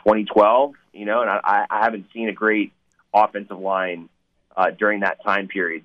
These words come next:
So we'll see. Maybe they can add a few more bodies because I think, to me, that, that their season is gonna rest with what they've got up front. You know, I think they've got some decent receivers.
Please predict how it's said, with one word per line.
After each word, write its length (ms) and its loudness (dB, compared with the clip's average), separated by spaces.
So 160 4
we'll 240 -2
see. 200 2
Maybe 260 0
they 120 2
can 120 -2
add 180 2
a 40 -4
few 180 -8
more 140 2
bodies 460 0
because 220 -16
I 120 -2
think, 240 -10
to 60 -20
me, 200 2
that, 280 2
that 220 0
their 280 0
season 260 -6
is 140 -4
gonna 160 2
rest 320 0
with 160 -8
what 120 -6
they've 180 -2
got 320 4
up 260 0
front. 340 -2
You 80 -10
know, 60 -2
I 80 -2
think 180 -10
they've 140 -4
got 220 2
some 100 -12
decent 280 -4
receivers. 580 0